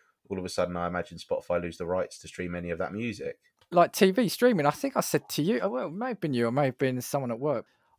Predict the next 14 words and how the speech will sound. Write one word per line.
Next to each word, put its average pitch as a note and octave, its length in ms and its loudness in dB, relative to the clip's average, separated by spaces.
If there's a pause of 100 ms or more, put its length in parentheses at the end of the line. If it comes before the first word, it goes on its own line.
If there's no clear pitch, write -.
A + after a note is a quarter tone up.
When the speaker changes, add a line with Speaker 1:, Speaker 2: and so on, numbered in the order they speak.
(100)
Speaker 2:
I G#3 200 12
have E3+ 260 2
got C3 160 6
a B2 60 0
real C3+ 520 4 (180)
bad A#2+ 260 4
habit A2 380 -2
of G#2 200 -4 (560)
once, D#3+ 640 2
once E3+ 340 4
every C#3+ 160 0
now B2 200 4
and A2+ 120 2
then, G#2 180 2